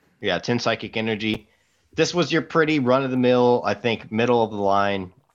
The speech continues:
deck with some tricks. Um, the cleanse, the emergency jelly was cool, and I more so, to be honest, just wanted to play 'em because I don't think there'll ever be a format where they'll be relevant.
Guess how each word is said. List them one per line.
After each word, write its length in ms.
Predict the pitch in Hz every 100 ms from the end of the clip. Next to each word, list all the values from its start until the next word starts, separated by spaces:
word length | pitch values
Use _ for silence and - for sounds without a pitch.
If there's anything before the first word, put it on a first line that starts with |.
| 87
deck 360 | 98 101 - - _ _ _
with 320 | 104 107 107 -
some 280 | - 107 95
tricks. 640 | - 101 92 - - - - - -
Um, 520 | 95 90 82 82 78 _ - _ _ _ _ - -
the 100 | -
cleanse, 340 | - 107 101
the 220 | 107 110
emergency 500 | 113 107 110 113 -
jelly 300 | 92 98 95 90
was 160 | -
cool, 500 | - 117 104 101 - _ _ _ _ _ -
and 100 | 104
I 100 | 107
more 300 | 107 113 113
so, 360 | - 117 107
to 160 | 98 85
be 120 | 101
honest, 320 | 95 101 92
just 260 | - 98 -
wanted 360 | 87 95 95 85
to 80 |
play 420 | - - 95 92 90
'em 100 | 87
because 300 | 85 87 85
I 80 |
don't 220 | 85 92 -
think 160 | 98
there'll 160 | 82 80
ever 180 | 87 90
be 120 | 90
a 60 | 82
format 540 | - 98 95 98 85
where 120 | 82
they'll 160 | 85 82
be 160 | 87 80
relevant. 580 | 85 98 107 123 123